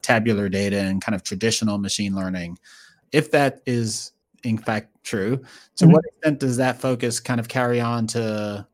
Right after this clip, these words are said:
Speaker 1: uh, artifacts as well?
Speaker 2: That's a good question. I mean, I think we designed it with sort of modern deep learning techniques in mind, but the line is not so bright,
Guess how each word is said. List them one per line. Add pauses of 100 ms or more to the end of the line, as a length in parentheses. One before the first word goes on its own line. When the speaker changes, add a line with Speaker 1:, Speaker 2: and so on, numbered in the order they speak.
(120)
Speaker 1:
uh, (160)
artifacts
as
well? (640)
Speaker 2:
That's
a
good
question.
I
mean,
I
think
we
designed
it
with
sort
of
modern (140)
deep
learning
techniques
in
mind, (140)
but
the
line
is
not
so (400)
bright,